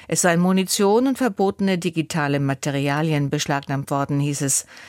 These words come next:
Nach Angaben türkischer Medien und Gewerkschaften sind unter den festgenommenen Journalisten, Wissenschaftler und Mitglieder linker Gruppen. Der türkische Journalistenverband sowie ein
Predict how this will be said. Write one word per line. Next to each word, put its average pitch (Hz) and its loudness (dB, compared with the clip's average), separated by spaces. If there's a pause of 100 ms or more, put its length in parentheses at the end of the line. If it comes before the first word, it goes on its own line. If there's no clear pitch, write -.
(280)
Nach 143 -6
Angaben 156 -2
türkischer 175 -2
Medien 170 0
und 214 -2
Gewerkschaften 196 -2
sind 220 -2
unter 190 -2
den 165 -2
festgenommenen 165 0
Journalisten, 175 0
Wissenschaftler 190 0
und 185 -2
Mitglieder 202 0
linker 190 2
Gruppen. 151 0 (500)
Der 156 0
türkische 170 0
Journalistenverband 226 0
sowie 226 0
ein 190 -2